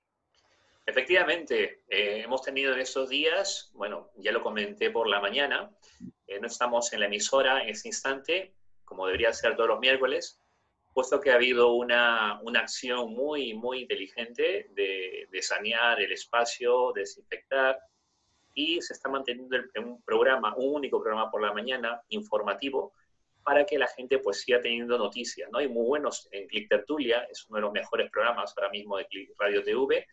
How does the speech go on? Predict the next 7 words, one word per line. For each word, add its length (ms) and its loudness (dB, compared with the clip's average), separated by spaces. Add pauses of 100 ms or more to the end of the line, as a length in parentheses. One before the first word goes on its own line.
(280)
y 60 -16
se 160 -18
dan 200 0
unas 420 0
conversaciones 720 -4
muy, 320 0
muy, 520 -2